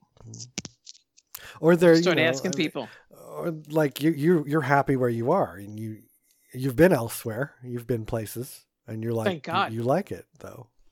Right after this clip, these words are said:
Speaker 1: So that's, that's a different level. I, I think these people do the same thing. Is like they, they don't know anything else differently, so they're happy there.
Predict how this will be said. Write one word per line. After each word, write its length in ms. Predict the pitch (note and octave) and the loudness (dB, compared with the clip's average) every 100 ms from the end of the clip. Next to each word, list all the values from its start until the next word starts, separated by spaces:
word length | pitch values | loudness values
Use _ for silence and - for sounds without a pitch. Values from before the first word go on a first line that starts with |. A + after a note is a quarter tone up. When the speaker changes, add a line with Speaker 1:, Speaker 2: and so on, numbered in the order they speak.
| _ _ _ _ _ _ _ _ _ _ _ _ _ _ | _ _ _ _ _ _ _ _ _ _ _ _ _ _
Speaker 1:
So 160 | - - | -18 -14
that's, 440 | G#2+ G2 - - _ - - - - _ _ _ - | -12 -14 -18 -20 _ -18 -18 -20 -20 _ _ _ -14
that's 160 | B2 | -8
a 60 | C3 | -4
different 360 | C3+ C3+ C#3 B2 | -2 -2 -4 -2
level. 300 | C3+ C3+ G2+ | -2 -2 -2
I, 280 | C#3+ D#3 | 0 4
I 40 | D#3+ | 4
think 200 | G3+ E3+ | 4 0
these 160 | E3 | -2
people 300 | - D#3+ D3 C3 | -2 0 0 0
do 240 | A#2+ D3 | -2 -2
the 100 | A#2+ | -2
same 240 | - C3 | -2 -2
thing. 240 | A2+ F3+ C#3+ | 0 0 0
Is 140 | A2 | -2
like 200 | A#2 G#2+ - | -4 -6 -8
they, 160 | A#2+ A2+ - - - _ _ _ - - | -8 -10 -20 -20 -20 _ _ _ -14 -2
they 100 | F#3+ | 4
don't 140 | F#3 | 6
know 100 | E3+ | 6
anything 280 | D#3+ C#3+ C3+ | 6 4 0
else 160 | B2+ A#2+ | 0 2
differently, 420 | F#3+ - A#2+ A2+ | 0 2 -2 -4
so 160 | - A#2+ | -4 -2
they're 140 | A2+ | -2
happy 300 | C3+ D#3 G#2+ | -4 -6 -6
there. 280 | F#2 E2+ | -12 -16